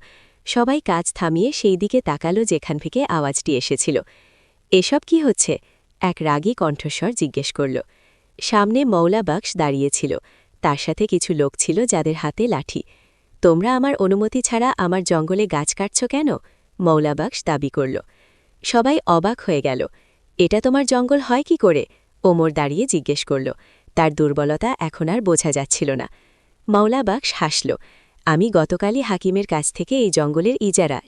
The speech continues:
ঠিকা নিয়েছি। এখন আমার অনুমতি ছাড়া কেউ এখানে গাছ কাটতে পারবে না।" সে পকেট থেকে একটি কাগজ বের করল। "এই দেখো,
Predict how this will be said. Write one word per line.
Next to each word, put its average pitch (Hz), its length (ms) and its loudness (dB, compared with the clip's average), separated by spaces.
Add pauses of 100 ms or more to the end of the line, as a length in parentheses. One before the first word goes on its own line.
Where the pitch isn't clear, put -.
ঠিকা 226 280 -2
নিয়েছি। 139 400 -2 (520)
এখন 180 320 0
আমার 175 280 0
অনুমতি 185 420 0
ছাড়া 160 360 -2
কেউ 208 200 4
এখানে 156 340 0
গাছ 156 240 0
কাটতে 143 300 -4
পারবে - 300 -4
না।" - 100 -6 (480)
সে - 220 0
পকেট 202 320 0
থেকে 220 280 0
একটি 262 200 -2
কাগজ 147 420 0
বের 139 160 -2
করল। 135 240 -2 (540)
"এই 277 160 4
দেখো, 143 300 -2